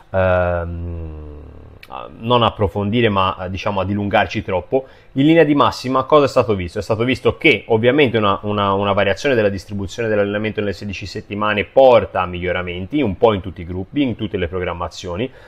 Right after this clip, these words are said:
ma il gruppo che è switchato dal piramidale al polarizzato è migliorato dello zero cinque per cento nel cinque chilometri trial,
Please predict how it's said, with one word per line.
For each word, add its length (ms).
ma 180
il 100
gruppo 300
che 140
è 40
switchato 600
dal 160
piramidale 480
al 100
polarizzato 720
è 140
migliorato 480
dello 240
zero 200
cinque 300
per 220
cento 500
nel 600
cinque 300
chilometri 400
trial, 720